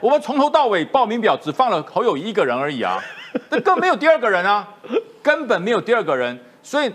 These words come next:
Speaker 1: 你喜欢，呃，这个活络台湾经济，你去嘛。
Speaker 2: 嗯。
Speaker 1: 所以我，我觉得很多，很多人说昨天，呃，这个朱立伦是拿了什么好几家民调去给郭台铭看，所以误谈了五个小时。
Speaker 2: 对。
Speaker 1: 然后让郭台铭说，默默的说：“好，我考虑一下要不要吞下去。”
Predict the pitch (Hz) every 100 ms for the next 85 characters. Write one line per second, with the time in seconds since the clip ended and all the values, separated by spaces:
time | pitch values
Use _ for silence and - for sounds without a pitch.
0 | - - 285 - 151 190 214 214 - -
1 | 139 139 190 160 147 135 156 220 202 151
2 | 180 170 185 202 190 147 - 240 135 90
3 | - - - - 285 247 139 143 147 151
4 | 147 190 208 123 135 214 170 160 127 143
5 | 147 143 107 107 98 101 _ _ - 131
6 | 160 165 117 101 135 113 120 110 95 -
7 | 180 190 143 185 175 151 165 226 - -
8 | - - _ - 214 143 202 165 139 156
9 | 196 170 - - - 202 147 - 240 143
10 | 143 143 131 107 160 147 95 - 101 104
11 | 220 190 - 143 196 202 180 190 156 139
12 | 135 131 147 147 196 175 147 117 131 127
13 | - - - 95 90 127 139 - 98 113
14 | 123 113 - 113 117 92 87